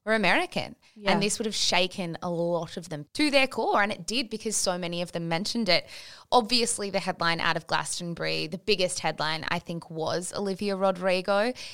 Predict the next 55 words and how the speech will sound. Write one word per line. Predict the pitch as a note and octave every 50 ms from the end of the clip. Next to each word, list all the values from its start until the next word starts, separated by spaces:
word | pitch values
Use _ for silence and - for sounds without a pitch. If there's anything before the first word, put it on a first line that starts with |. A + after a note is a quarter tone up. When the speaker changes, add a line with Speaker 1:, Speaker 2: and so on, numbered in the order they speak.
| - - _ -
Speaker 1:
If | G#3+ G#3+ G#3+ -
you | G3+ G3+ G3 G3 F#3 - - - D3+ _ _ -
did | G3 G3 G3 G3 F3+ F3+ - - _ -
miss | E3+ E3+ F3+ F#3 F3 - -
it, | D#3+ A#2+ - - - - - - - - - -
she | - - C#4
was | C4 -
performing, | - C#4 - - G3+ F3+ F#3 G#3 C#4+ E4+ F4+ -
and | - G3+ G3 F#3+ F#3+ G3 G3
in | - G3
the | A3
middle | B3+ E4 F4 F#4 F4
of | C4+
her | B3+ B3+
performance, | - - - G#3 F#3+ G3 F#3 -
she | - A3
said, | G3+ - G#3 F#3 F#3 F#3 F3+ F#3 - - - -
"Someone | - - - B3 B3 C#4 D4+
that | D#4+ E4
I | E4+ D#4+ - -
absolutely | G#3 G#3 F#3 - - - A#3+ A3+ G#3+ G3+ - - G#3+ G#3+ B3
adore | A3 G#3+ - F#3+ E3+ D#3+ D#3+ D#3
is | - D#3+ F3 D#3 - - -
here | F3 E3
today. | D#3 - - - - D3+ - - - - - - - - - -
I | G#3 A3
think | - A#3+ A#3 B3+
she | - - A3+ G3+
is | - -
the | G#3
most | G3 G3+ G#3 G3+ A3 - -
incredible | A3+ G#3+ - G#3+ G3 G3+ G#3+ C4 B3
songwriter, | - - A3 G#3+ G#3+ G3+ F#3+ F#3 F#3 F#3+ F#3+ F#3 F3
the | - G3
most | F3+ F3 F3+ - F#3+
incredible | F#3 - - F#3+ G3 G3+ C4 - -
artist, | F#3 F3 E3+ E3+ E3 F3 F3 -
the | - F3+
most | E3+ F3 - F#3
incredible | F3 - F#3 F3 E3+ G#3
person, | G3+ - - G#3 F#3 F#3 F#3 - F#3+ F3 E3
and | - - F3
I | E3+
am | E3+ F3
so | - - - - F#3 F3+ F#3 F#3+
lucky | F#3+ F3 F3 - - F3+ E3+
that | D#3+ -
she's | - - G3 E3+ -
gonna | F3+ E3 D#3+
be | D#3 F3 F3+
here | - - F3 E3 D#3
singing | D#3 - - D3+ D3 D3+ D#3
with | D3+ D3+ -
me | D#3+ D3+ D3
today. | - - - D3+ C#3+ D3 D3+ D3